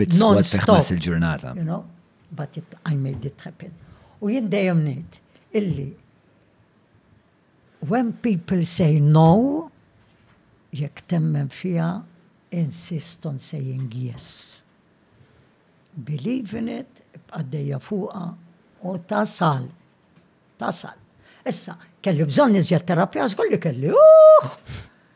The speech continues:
Speaker 2: You know, għajt hemmhekk xi ħmistax wara, mbagħad batun id-dar. Għandi, mela,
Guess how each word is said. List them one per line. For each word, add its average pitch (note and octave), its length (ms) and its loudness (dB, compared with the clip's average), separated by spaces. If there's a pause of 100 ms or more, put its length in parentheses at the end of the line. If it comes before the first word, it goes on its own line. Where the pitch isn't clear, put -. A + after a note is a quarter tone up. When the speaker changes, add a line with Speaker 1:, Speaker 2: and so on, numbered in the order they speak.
(340)
Speaker 2:
You F#3+ 80 4
know, C#4 240 4 (180)
għajt F3+ 240 0
hemmhekk E3+ 560 -2
xi F#3+ 220 -2
ħmistax F3 480 -4
wara, D#4 340 2
mbagħad G3 300 -2
batun E3 340 -4
id-dar. - 460 -2 (400)
Għandi, A3+ 220 -8 (340)
mela, F#3 220 2